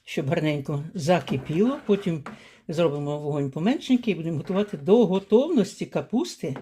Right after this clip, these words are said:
і пшона. Коли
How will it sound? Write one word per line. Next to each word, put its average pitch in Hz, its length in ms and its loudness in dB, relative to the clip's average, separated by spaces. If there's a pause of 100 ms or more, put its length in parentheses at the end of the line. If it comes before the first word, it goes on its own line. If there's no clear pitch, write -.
(1160)
і 240 440 2
пшона. 156 500 0 (1300)
Коли 190 440 6